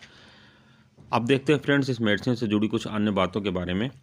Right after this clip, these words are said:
तो फ्रेंड्स इस मेडिसिन को, अ, गर्भवती महिलाओं को जी मिचलाने और उल्टी के इलाज में देने के लिए एडवाइस किया जाता है। इस मेडिसिन को आपको एम्प्टी स्टमक मिले तो अधिक यूज़फुल माना जाता है। आपको एक गिलास पानी के साथ इस मेडिसिन का सेवन करना चाहिए।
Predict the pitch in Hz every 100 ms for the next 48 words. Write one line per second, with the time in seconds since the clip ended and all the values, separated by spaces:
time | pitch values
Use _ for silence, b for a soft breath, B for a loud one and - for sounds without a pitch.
0 | B B B B _ - 135 147 143 139
1 | - 139 131 127 113 107 127 120 131 131
2 | 123 b b 113 101 117 117 120 120 110
3 | 98 98 107 113 117 120 120 - - 98
4 | 113 123 117 113 110 117 113 104 104 110
5 | 107 95 95 98 104 107 107 - - 95
6 | 104 104 101 104 104 90 92 90 104 98
7 | 98 107 113 120 - b b - 113 -
8 | 107 98 117 110 113 113 98 98 - 110
9 | 104 95 98 110 98 - 101 98 101 98
10 | 104 101 95 95 98 98 90 98 92 92
11 | 95 95 92 98 107 107 B B B 98
12 | 98 - 117 98 101 107 - 95 101 101
13 | 104 101 98 - 92 87 104 101 - 92
14 | 95 98 95 95 95 98 123